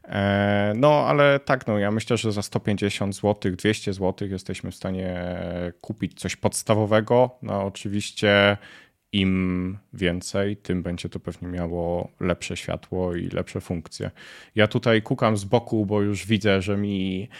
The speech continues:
e, koledzy z firmy kiwają głową, że totalnie nie i totalnie więcej pieniędzy. Tak, bo nasza branża niestety jest taka, że my chcemy mieć wszystko najlepsze i tam są drobne niuanse, ale to znowu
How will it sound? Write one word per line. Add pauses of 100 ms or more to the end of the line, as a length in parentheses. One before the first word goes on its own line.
(160)
e,
koledzy
z
firmy
kiwają
głową,
że
totalnie
nie
i
totalnie
więcej
pieniędzy.
Tak,
bo
nasza
branża
niestety
jest
taka,
że
my
chcemy
mieć
wszystko (340)
najlepsze
i
tam
są
drobne
niuanse,
ale
to
znowu